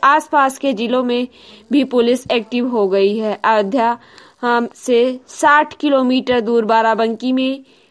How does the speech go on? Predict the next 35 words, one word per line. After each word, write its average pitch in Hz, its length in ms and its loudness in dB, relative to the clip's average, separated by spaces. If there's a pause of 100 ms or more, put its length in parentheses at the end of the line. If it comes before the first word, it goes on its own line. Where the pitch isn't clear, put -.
(140)
पुलिस 302 360 0
ने 277 140 -2
श्रद्धालुओं 254 580 0
की 254 180 -4
दर्शनियों 220 800 -4 (480)
की - 100 -6
अपील 285 440 0
की 285 200 -4
है 311 160 2
कि 285 160 -6
अयोध्या 277 500 2
धाम 269 300 -2
में 240 180 0
श्रद्धालुओं 240 640 -2
की 247 180 -8
संख्या 226 440 -6
अधिक 254 340 -2
होने 254 340 -4
के 269 140 -4
कारण 247 380 0 (360)
अयोध्या 233 460 2
धाम 226 340 0
न 226 180 -2
जाए। 185 340 -2
सभी 233 320 -6
प्रकार 214 440 -2
के 226 180 -4
वाहनों 247 400 -2
का 240 280 -4 (460)
मार्ग 247 300 2
भी 262 200 0
परिवर्तित 240 580 -2 (420)
किया 254 220 4
गया 214 280 0
है। 208 300 -4